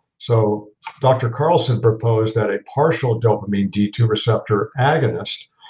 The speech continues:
would lower excessive tone, but bring lower tone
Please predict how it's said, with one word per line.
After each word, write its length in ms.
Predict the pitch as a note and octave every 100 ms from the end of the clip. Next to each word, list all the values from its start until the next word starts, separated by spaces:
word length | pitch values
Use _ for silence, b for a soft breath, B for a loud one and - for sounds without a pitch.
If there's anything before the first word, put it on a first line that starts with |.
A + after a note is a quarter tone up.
| B B -
would 180 | A#2+ G#2+
lower 460 | A2 C3 C#3 B2
excessive 560 | A2+ - E3 - A#2+ A#2
tone, 480 | - G#2+ G2+ G2 G#2+ _ _ _ _
but 160 | - A2
bring 240 | B2+ B2
lower 400 | A#2 A#2+ F3 D#3+
tone 480 | A2 A#2 G#2 G2+ A2